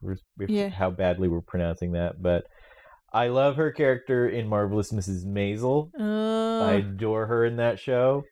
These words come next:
Speaker 2: so you're so happy to see her in this movie, and now she's
Speaker 1: Yeah.
Speaker 2: getting honored.
Speaker 1: And then we don't have to go into all this whole thing, and, but I do feel like her,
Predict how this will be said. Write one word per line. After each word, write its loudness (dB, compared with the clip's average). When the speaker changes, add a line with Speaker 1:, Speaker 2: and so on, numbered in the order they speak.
Speaker 2:
so -6
you're -2
so -2
happy -2
to 0
see -2
her 0
in 2
this -4
movie, -4
and -4
now -6
she's -2
Speaker 1:
Yeah. 4
Speaker 2:
getting 2
honored. -2
Speaker 1:
And 0
then 2
we 0
don't 2
have 2
to -10
go 2
into 2
all 4
this -4
whole 0
thing, 0
and, -4
but 0
I 0
do -2
feel -4
like 2
her, -8